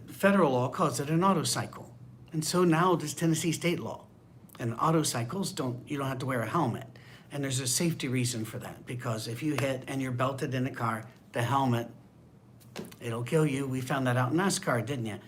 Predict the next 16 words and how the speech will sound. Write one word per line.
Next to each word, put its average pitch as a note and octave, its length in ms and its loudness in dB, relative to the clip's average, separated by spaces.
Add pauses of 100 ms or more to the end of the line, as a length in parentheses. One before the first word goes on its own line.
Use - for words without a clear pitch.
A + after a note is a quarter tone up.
(600)
Um, B2+ 440 0 (240)
but F#3+ 460 4 (1000)
the D#3 120 0
law, E3 540 2
they C#3+ 180 -2
still D#3+ 220 0
put E3+ 140 0
a E3 40 4
motorcycle E3+ 500 4
tag F3 280 0
on F3+ 120 2
it. F3+ 140 0 (160)
So - 140 -6
here's D#3 200 2
the D#3 100 4
upshot. - 400 -4